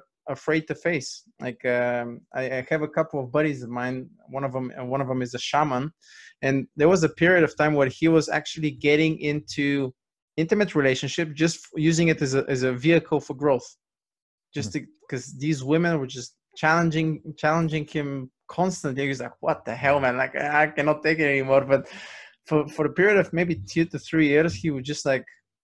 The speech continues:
Speaker 2: Mm-hmm.
Speaker 1: experiencing so much growth because he was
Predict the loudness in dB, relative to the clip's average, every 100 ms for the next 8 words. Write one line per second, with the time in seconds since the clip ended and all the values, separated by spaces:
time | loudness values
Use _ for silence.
0 | _ _ _ -10 -6 -6 -2 2 2 0
1 | -4 2 2 2 4 4 2 0 4 4
2 | 4 2 4 4 0 -12